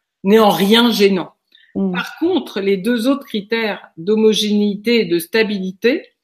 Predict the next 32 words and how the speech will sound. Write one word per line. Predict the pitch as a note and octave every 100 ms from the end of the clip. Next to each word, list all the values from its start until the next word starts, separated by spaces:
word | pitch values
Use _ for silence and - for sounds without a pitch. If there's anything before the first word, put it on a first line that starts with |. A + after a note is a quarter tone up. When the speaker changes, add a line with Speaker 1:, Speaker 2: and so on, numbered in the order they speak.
| _ _ _ -
Speaker 1:
ils | F#3+
sont | A#3 A#3
non | C4
seulement | C4+ C4+ B3 A#3+
très | A#3+ - G#3
gênants, | G3+ G#3 C4+ E4+ - _ -
mais | G3+ A3 A3
ils | A3+ G#3+
sont, | - C4 D4+ C4
euh, | F3 F3
complètement | - C4+ A#3+ A#3 B3+ C#4 C#4
contraires | B3+ A#3+ - C4 C4+
au | G#3+
vivant. | G#3 G#3 F3+ - _ _ _ _ -
Parce | G#3+ G#3
que, | A#3+ A3 - - _ _ _ _ _ _ -
justement, | F#3+ A3 - B3+ C4 D4+ A#3 - _ F#3+
la, | G3+ F#3+ -
la | G3 F#3
vie | F3 G3+ C#4 D4 - _ _ -
fait | B3+ B3+
que | A3+ G3 E3+ - _ _ _
tout | - C#4+
s'adapte | C#4 A#3 G3+ F#3 F3+ F#3+ - - - -
et | G3 -
que | A#3 B3+ B3+ -
ça | - F#3+
s'adapte | G#3+ G3 B3 A3
dans | G3
une | E3+ G3
grande | F3+ G3+ B3+ B3
diversité. | G3+ G3 G3 - - F#3+ G#3+ G3+ -